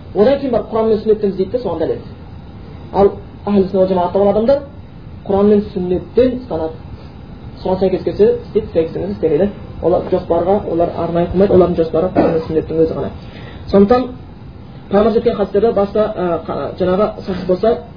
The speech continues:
қабылдайды. Мысалға айтайық, «Иннамал аъмалу бинният» деген хадис Хазірет Омар жеткен, бұл ахад хадис. Бір ақ адам жеткізген.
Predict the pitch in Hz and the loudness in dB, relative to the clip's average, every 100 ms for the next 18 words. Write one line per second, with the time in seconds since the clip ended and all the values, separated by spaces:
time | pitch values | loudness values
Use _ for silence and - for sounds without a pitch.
0 | - 170 196 220 233 180 180 208 240 - | -6 0 4 4 2 -2 0 0 0 -4
1 | - 220 208 202 196 208 196 190 190 196 | -6 2 4 4 4 2 2 2 4 2
2 | 190 202 220 - 202 262 - - - 196 | 4 2 2 -2 -4 -4 -12 -16 0 2
3 | 196 185 175 185 277 285 - 269 302 254 | 4 2 0 -2 -2 -4 -6 -4 -4 -2
4 | 185 - - - 277 277 233 185 175 160 | -6 -8 -16 0 2 2 0 -2 -4 -10